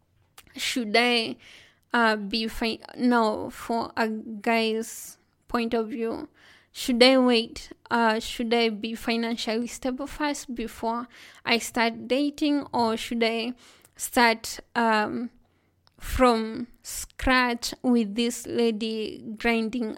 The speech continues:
up? And I thought, when you're in a relationship with p-, with a person, why shouldn't the both of you work and support one another?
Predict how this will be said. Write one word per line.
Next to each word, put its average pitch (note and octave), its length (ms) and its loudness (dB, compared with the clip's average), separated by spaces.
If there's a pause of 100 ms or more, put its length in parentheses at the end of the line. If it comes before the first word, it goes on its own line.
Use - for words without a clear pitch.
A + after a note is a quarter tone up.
up? - 320 2 (520)
And C#4+ 380 4 (120)
I C#4+ 200 0
thought, D4 600 0 (760)
when D#4 360 8
you're D#4+ 320 4
in D4 180 6
a D4+ 160 6
relationship D4 720 0
with A#3 320 -6
p-, - 80 -4 (240)
with A#3+ 260 4
a A3 120 6
person, A#3+ 920 -6 (1200)
why D#4+ 400 6
shouldn't - 720 -4 (440)
the B3 160 8
both A#3+ 340 4
of A3 200 0
you A3 260 -2
work G#3+ 640 -4 (480)
and B3+ 200 6
support D4 760 0 (140)
one A3+ 340 4
another? G#3+ 640 -2